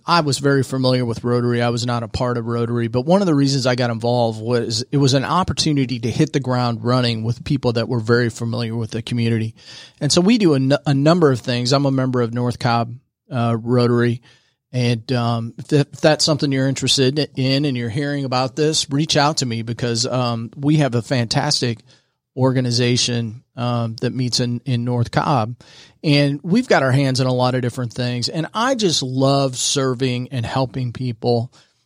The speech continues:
And there's, there's so much opportunity, um, in, in our community. I'll tell you, one of the cool things we did last year, North Cobb Rotary is a participant in this. We got to,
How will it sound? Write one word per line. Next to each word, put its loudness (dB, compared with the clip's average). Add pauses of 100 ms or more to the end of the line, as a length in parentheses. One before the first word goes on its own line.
(200)
And 2
there's, 0
there's 0
so 0
much 0
opportunity, 0
um, -4 (400)
in, -4 (100)
in -4
our 0
community. -2 (300)
I'll 4
tell 2
you, 4
one 2
of 0
the 0
cool -4
things -4
we -4
did -4
last 0
year, -4
North 0
Cobb 2
Rotary 2
is -2
a -6
participant -4
in -2
this. -2
We -2
got 2
to, -2